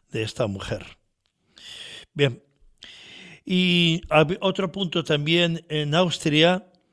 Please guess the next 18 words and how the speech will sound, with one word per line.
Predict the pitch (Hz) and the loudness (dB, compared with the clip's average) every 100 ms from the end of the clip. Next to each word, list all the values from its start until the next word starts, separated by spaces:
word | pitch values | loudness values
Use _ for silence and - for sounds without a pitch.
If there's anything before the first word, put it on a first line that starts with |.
| _ - - _ _ | _ -20 -20 _ _
el, | 135 127 127 123 127 120 117 113 113 | -8 -4 -2 -2 -4 -6 -6 -8 -4
el | 147 135 | -2 -2
Tribunal | - 131 147 165 151 | -2 0 2 2 0
Constitucional | 165 - 156 - 139 - 147 151 170 170 - _ _ _ - - - | -4 -4 -6 -4 -6 -4 -2 2 4 2 -6 _ _ _ -20 -20 -8
refuerza | 151 135 131 - 175 180 156 - 147 151 214 _ _ - - - | -6 -4 -4 -6 -2 0 -2 -2 -2 -2 -8 _ _ -20 -20 -4
la | 143 139 | 2 2
prevención | 135 131 120 113 - 147 156 | 2 -4 -4 -8 -6 -4 -2
del | 135 110 | -2 -2
suicidio | - 104 - 113 117 127 107 | -4 -8 -8 -6 -2 0 -2
asistido, | - 107 - 101 95 95 | -4 -8 -10 -10 -10 -6
porque | - 151 123 151 | 0 0 0 0
se | 123 - | 0 0
está | 113 - 165 | -2 0 0
convirtiendo | 160 160 123 101 - 151 170 170 180 - | 0 -2 -2 -4 -4 -2 -2 -2 -6 -6
en | 143 131 147 | -4 -2 -2
una | 185 185 185 | -2 0 0
verdadera | 139 123 113 113 143 156 | 0 0 0 2 2 0
plaga. | - 135 139 - - | -2 -4 -6 -12 -18